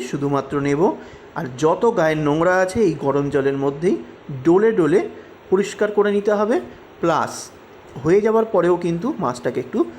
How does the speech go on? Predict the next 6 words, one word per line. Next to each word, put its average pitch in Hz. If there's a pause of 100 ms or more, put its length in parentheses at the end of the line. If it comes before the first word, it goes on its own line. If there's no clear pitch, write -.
(320)
ধুয়ে 151
নেবেন। 113 (1200)
মাছটা 208 (120)
আমি 185 (600)
আরও 202 (140)
দুবার 151